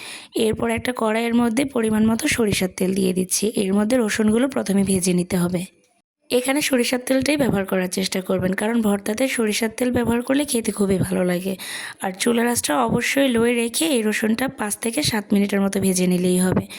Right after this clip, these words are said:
একেবারে লালচে করে ভাজতে হবে না, নরম হওয়া পর্যন্ত ভেজে নিলেই হবে। আমি প্রায় পাঁচ থেকে সাত মিনিটের মতো ভেজে নিয়েছি। এ পর্যায়ে রসুনগুলো তুলে রেখে দিব। সেই একই তেলের মধ্যে আমি দশ থেকে বারোটির মতো কাঁচামরিচ ভেজে নিচ্ছি।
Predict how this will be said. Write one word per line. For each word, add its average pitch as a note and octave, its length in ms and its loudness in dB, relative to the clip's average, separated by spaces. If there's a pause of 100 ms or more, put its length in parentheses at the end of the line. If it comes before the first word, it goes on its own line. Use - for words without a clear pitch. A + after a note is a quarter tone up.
(300)
একেবারে C4 380 -2
লালচে A3 400 0
করে G3+ 200 0
ভাজতে F#3 340 -2
হবে F#3 160 2
না, F3+ 120 0
নরম G3+ 320 2
হওয়া G#3+ 160 2
পর্যন্ত B3 400 0
ভেজে G#3 280 0
নিলেই F#3 300 2
হবে। F#3 280 0 (920)
আমি A#3 240 0
প্রায় C4+ 200 2
পাঁচ A#3 220 -2
থেকে B3+ 240 -2
সাত A3 260 -2
মিনিটের G3 300 2
মতো F#3+ 200 0
ভেজে F#3 300 0
নিয়েছি। F3+ 380 2 (140)
এ G#3+ 100 2
পর্যায়ে A#3 380 -2
রসুনগুলো A#3+ 500 4
তুলে G#3+ 260 0
রেখে F#3+ 260 0
দিব। F3+ 180 -2 (720)
সেই D4 240 0 (100)
একই A3 240 -2
তেলের B3+ 300 0
মধ্যে B3+ 260 2
আমি C4 200 4
দশ A3 260 0
থেকে B3 240 -2
বারোটির G#3 400 0
মতো A3+ 220 0
কাঁচামরিচ G3+ 540 -2
ভেজে F#3 220 0
নিচ্ছি। F3+ 380 -2